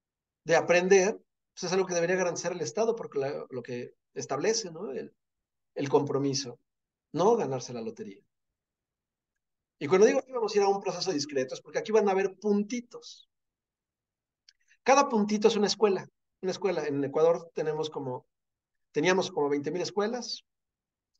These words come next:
Y, y, ah, bueno, y es lo que está en el cuadrito ahí a la izquierda son las Galápagos, pero como están muy lejos de la parte continental, están en un cuadrito para representar que en las Islas Galápagos, que es un Edén,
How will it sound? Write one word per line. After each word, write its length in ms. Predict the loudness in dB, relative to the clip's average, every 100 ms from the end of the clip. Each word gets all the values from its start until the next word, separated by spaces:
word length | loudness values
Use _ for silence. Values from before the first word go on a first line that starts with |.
| _ _ _ _ _ _ _
Y, 420 | -4 0 0 0
y, 60 | 6
ah, 160 | 6
bueno, 180 | 6 2
y 160 | 4 4
es 260 | 2 0
lo 100 | -2
que 40 | -4
está 140 | -4
en 60 | -2
el 60 |
cuadrito 360 | 2 0 0 0
ahí 340 | 2 2 -2 -4
a 80 | -4
la 80 | -4
izquierda 420 | 2 4 4 2
son 140 | 2
las 100 | -2
Galápagos, 540 | 0 2 2 0 -2 -4
pero 180 | -10
como 120 | -12 -10
están 180 | -4
muy 80 | -2
lejos 300 | -2 -2 -6
de 80 | -8
la 140 | -10
parte 240 | -8 -8 -6
continental, 520 | -8 -6 -8 -2 -2
están 220 | -2 -8
en 100 | -8
un 60 | -8
cuadrito 360 | -10 -10 -12 -12
para 180 | -12
representar 520 | -12 -16 -18 -12 -12 -10
que 240 | -10 -10
en 140 | -8 -8
las 420 | -8 -10 -12 -16 _ -8
Islas 300 | -2 0 2
Galápagos, 640 | 4 4 2 -4 -6 -10
que 120 | -14
es 120 | -12
un 120 | -6 0
Edén, 440 | 2 0 -4 -16